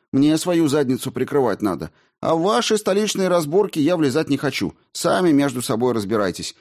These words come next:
питерские с московскими. Секунд пять Шмидт в полном ступоре слушал гудки в телефоне. Потом положил телефон в карман, выбросил догоревший окурок в окно и повернулся к стажёрам.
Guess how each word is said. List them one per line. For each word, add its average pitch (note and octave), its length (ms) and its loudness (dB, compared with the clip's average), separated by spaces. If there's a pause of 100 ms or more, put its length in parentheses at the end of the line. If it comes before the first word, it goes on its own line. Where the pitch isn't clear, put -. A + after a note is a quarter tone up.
(160)
питерские D#3+ 500 -2
с - 80 -4
московскими. F2+ 680 -4 (760)
Секунд F#2 560 -4
пять B2+ 320 0
Шмидт G#2+ 460 -2
в - 100 -20
полном G#2+ 400 0
ступоре A2+ 560 -4
слушал G2+ 480 -4
гудки F2 360 -6
в - 80 -14
телефоне. E2+ 580 -6 (800)
Потом D#3 320 -2
положил G#2+ 400 -2
телефон E2+ 440 -4
в - 80 -14
карман, G2 540 -2 (380)
выбросил C#3+ 560 -2
догоревший G#2+ 640 0
окурок F#2 420 -4
в E2 60 -4
окно A2 400 -2
и C#2 100 -8
повернулся E2+ 640 -2
к - 60 -16
стажёрам. D2+ 640 -6